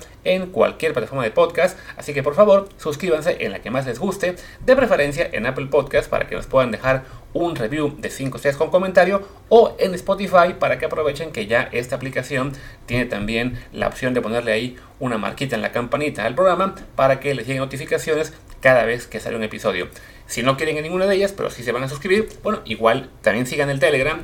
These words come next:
arroba desde el bar P O D, desde el bar pod, donde también les avisamos cada vez que hacemos un episodio, cada vez que tenemos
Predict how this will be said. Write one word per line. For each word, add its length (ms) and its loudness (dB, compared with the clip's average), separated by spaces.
arroba 320 2
desde 240 -4
el 60 -8
bar 200 2
P 100 0
O 40 0
D, 240 0
desde 160 -8
el 60 -4
bar 140 2
pod, 180 4
donde 280 4
también 520 -2
les 160 -2
avisamos 540 0
cada 260 6
vez 180 -4
que 100 -8
hacemos 440 -8
un 140 -2
episodio, 580 4
cada 260 2
vez 160 2
que 60 -10
tenemos 260 -4